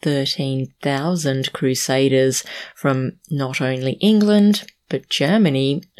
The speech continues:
Flanders, and Normandy. Only three days after setting sail, the fleet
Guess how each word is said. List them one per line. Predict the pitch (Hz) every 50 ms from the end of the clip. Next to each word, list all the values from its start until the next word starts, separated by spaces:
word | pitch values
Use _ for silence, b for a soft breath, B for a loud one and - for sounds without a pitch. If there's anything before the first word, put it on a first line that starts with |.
| _ _
Flanders, | - - 135 135 135 135 160 202 185 147 135 139 135 139 131 - - - _
and | 151 139 135 131 - 135
Normandy. | 135 135 135 135 135 139 139 135 131 135 135 131 131 131 - _ _ _ _ _ _ _ _ _ _ _ _ _ _ _ _ _ _ _ _ B B B B B B B B B B B B B B B _
Only | - 139 139 135 135 135 135 135 131
three | - - - - 143 139 139 135 135 135
days | 139 139 135 151 185 214 196 147 139 139 135
after | 139 127 131 127 - - 143
setting | - - 143 135 - 175 135
sail, | - - 185 180 196 208 208 208 208 202 196 208 - - _
the | - 262
fleet | 254 - - - 139 143 139 135 135 -